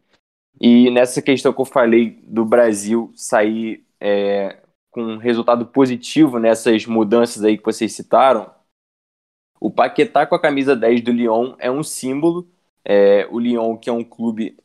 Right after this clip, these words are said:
de certa tradição também. É, então, ter um jogador brasileiro, é, com a camisa dez do time, um time bem armado,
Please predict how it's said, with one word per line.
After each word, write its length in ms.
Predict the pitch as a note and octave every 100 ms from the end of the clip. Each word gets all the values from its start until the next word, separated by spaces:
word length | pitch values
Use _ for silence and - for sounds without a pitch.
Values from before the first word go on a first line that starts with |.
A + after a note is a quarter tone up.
| -
de 380 | G#2+ A2 A2
certa 300 | G#2 B2 A2+
tradição 600 | C3 A#2+ A#2+ - - A#2+
também. 460 | C#3+ B2+ G#2+ A#2+ C#3 _ _ _
É, 160 | - G2+
então, 360 | G2 F#2+ A#2 A#2
ter 140 | C#3
um 120 | D#3
jogador 360 | D3+ C#3+ B2 A#2+
brasileiro, 800 | A2 B2 B2+ A#2+ A2 A#2+ G#2+ G2 _ _ _ -
é, 200 | G2 G2
com 80 |
a 60 | G#2+
camisa 380 | A#2 A2 A#2 B2
dez 320 | G#2 A#2 C#3
do 120 | A#2
time, 360 | G2 A#2+ D3+ C3
um 120 | G#2+
time 320 | - A#2+ A#2
bem 260 | G2 A#2+ C3+
armado, 600 | G#2 G2+ A2+ D#3 A2+